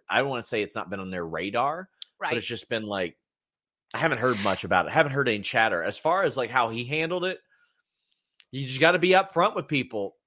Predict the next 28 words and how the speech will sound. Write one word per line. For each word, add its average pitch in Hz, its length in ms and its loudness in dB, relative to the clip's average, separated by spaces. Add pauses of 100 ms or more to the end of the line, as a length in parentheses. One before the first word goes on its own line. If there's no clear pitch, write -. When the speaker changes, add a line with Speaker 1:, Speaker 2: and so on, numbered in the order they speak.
Speaker 1:
And 113 560 -4
Speaker 2:
Yeah. - 180 -14 (420)
Speaker 1:
uh, 120 180 4
it 117 220 0
seems 160 380 -2
like 156 120 4
it's 135 120 -2
gonna 160 140 -2
be 151 100 2
very 160 280 4
hard. 151 300 2
Like, 123 100 0
how 127 180 6
could 156 160 -4
he 151 60 0
possibly 147 520 0
make 143 280 -4
good 165 380 0
on 90 220 -8
this - 360 -14
with 139 140 -12
all 139 180 2
the 135 80 -6
money 202 220 -2
Speaker 2:
Right. 185 60 -8
Speaker 1:
that 113 80 -4
was 82 140 -8
lost? - 420 -12